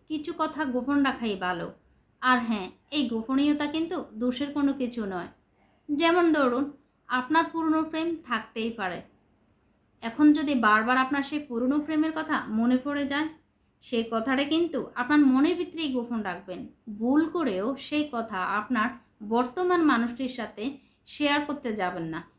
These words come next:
এতে করে আপনার সম্পর্কে ঝামেলা সৃষ্টি হবে। আর একটি কথা, আপনি কিন্তু বর্তমান মানুষটির সাথে ভুল করেও প্রাক্তন মানুষটির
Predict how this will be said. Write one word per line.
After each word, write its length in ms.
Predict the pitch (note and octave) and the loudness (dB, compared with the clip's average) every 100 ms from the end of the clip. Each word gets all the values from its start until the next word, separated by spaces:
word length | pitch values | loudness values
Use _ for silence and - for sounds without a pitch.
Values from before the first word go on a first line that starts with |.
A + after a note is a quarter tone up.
| _ | _
এতে 240 | - B3+ D#4+ | -6 -2 -2
করে 300 | D4+ G#3 A3 - | 0 -2 -2 -2
আপনার 420 | A#3+ A#3+ A#3+ B3+ - - _ | -4 0 0 0 -6 -18 _
সম্পর্কে 720 | - C#4+ C#4+ D4+ D#4 G#3 C4 A#3+ | -4 0 0 0 -4 -6 -6 -4
ঝামেলা 400 | A3+ G#3 A3 A3+ A3+ | -4 0 2 2 0
সৃষ্টি 320 | A3+ - G3 | -4 -6 -10
হবে। 280 | F#3+ E3+ D#3+ - _ _ _ _ | -10 -10 -12 -18 _ _ _ _
আর 160 | D4 | 0
একটি 280 | C#4+ C4+ B3+ | 0 -4 -8
কথা, 340 | G3 F3+ F3+ E3+ - _ _ _ | -8 -8 -8 -12 -16 _ _ _
আপনি 340 | - - C#4+ D#4 | -2 0 4 4
কিন্তু 480 | D#4+ D4 C4 D4 - _ _ _ A#3 | 4 2 2 0 -6 _ _ _ -8
বর্তমান 500 | A3+ B3 B3 D#4+ E4+ | 0 0 0 0 2
মানুষটির 440 | D#4 C4+ C4 - C#4+ | 6 6 4 0 -6
সাথে 440 | - C#4+ G3+ D#3 F#3+ | -4 -6 -6 -8 -2
ভুল 220 | B3 C4+ | 0 2
করেও 340 | C4+ A#3+ G#3 | 0 -2 -2
প্রাক্তন 560 | A3+ _ C4+ - - E4+ | -6 _ -4 -4 -2 2
মানুষটির 580 | D4 B3+ B3 - B3 | 4 4 2 -2 -8